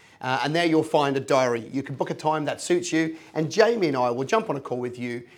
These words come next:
and ascertain what are the business results you need and can we get them for you. All right, let's get back to the podcast.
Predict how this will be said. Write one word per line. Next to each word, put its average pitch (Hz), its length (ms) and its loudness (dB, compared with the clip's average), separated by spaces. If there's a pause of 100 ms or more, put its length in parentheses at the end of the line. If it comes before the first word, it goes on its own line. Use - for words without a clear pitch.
(260)
and 135 200 -4
ascertain 135 600 -4
what 208 160 0
are 220 60 4
the 165 80 2
business 127 400 -2
results 123 320 -6
you 131 100 -6
need 120 380 -6
and 113 220 -12
can 120 360 -12
we 120 200 -8
get 117 360 -12
them 113 300 -14 (220)
for 127 320 -8
you. 101 200 -10 (320)
All 131 60 2
right, 123 300 0
let's 131 200 -4
get 139 160 -2
back 127 160 0
to - 80 -10
the 120 80 -6
podcast. 107 580 -8